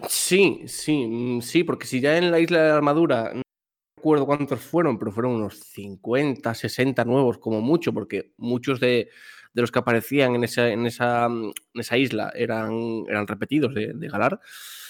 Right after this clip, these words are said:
supongo que sucederá lo mismo aquí y añadir solo setenta y siete, con lo cual se te queda un plantel de quinientos veinte, quinientos treinta Pokémon. Me parece casi ridículo, porque recordemos que son casi novecientos en total.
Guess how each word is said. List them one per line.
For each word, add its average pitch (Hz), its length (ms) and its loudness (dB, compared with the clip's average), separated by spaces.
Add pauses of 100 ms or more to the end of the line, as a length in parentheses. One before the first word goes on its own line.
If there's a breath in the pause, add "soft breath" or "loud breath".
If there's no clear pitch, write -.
(100)
supongo 110 420 -2
que 123 80 2
sucederá 104 320 -4
lo 104 80 -2
mismo 113 220 -2
aquí 123 320 -6
y 123 100 -6
añadir 98 260 -6
solo 120 200 -4
setenta 101 380 -12
y 98 60 -8
siete, 127 320 -2
con 98 120 -8
lo 101 80 -6
cual 107 120 -4
se 120 100 -6
te 110 60 -12
queda 113 140 -4
un 120 120 -2
plantel 117 520 -4
de 110 240 -2 (300 soft breath)
quinientos 139 1900 0 (140)
veinte, 123 520 0
quinientos 123 360 -2
treinta 123 260 -6
Pokémon. 117 480 -6 (640 loud breath)
Me 107 100 -10
parece - 200 -6
casi 123 200 -2
ridículo, 110 500 0
porque 95 220 -12
recordemos 95 460 -12
que - 100 -20
son 104 140 -12
casi 107 200 -10
novecientos 120 580 -2
en 101 80 -10
total. 92 340 -14